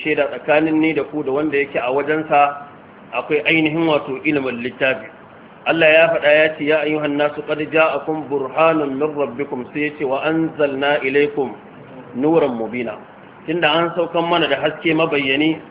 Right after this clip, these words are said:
dan haka Allah ya ce, "Fa ammal ladzina amanu billahi wa atasamu bihi fasayudkhiluhum fi rahmatin minhu wa fadlin wa yahdihim ilayhi siratan mustaqima." Sannan ya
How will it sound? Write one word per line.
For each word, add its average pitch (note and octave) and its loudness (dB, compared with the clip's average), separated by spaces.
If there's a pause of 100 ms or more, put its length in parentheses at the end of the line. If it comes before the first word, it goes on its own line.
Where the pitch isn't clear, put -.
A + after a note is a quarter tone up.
(340)
dan C3+ 0 (100)
haka D#3+ -4
Allah D#3 2
ya - -2
ce, D3+ -6
"Fa C3+ -6
ammal D#3+ -2
ladzina C#3 -2
amanu C#3+ 0
billahi C3+ 0
wa C#3+ 2
atasamu C#3 -4
bihi C#3 -4 (480)
fasayudkhiluhum C#3 -4
fi C#3+ 0
rahmatin C3+ -6
minhu C#3 -2
wa A#2+ -6
fadlin C#3+ -6
wa B2+ -2
yahdihim C#3+ -2
ilayhi C3+ -4
siratan C3+ 0 (480)
mustaqima." B2 -6 (540)
Sannan D#3 2
ya E3 4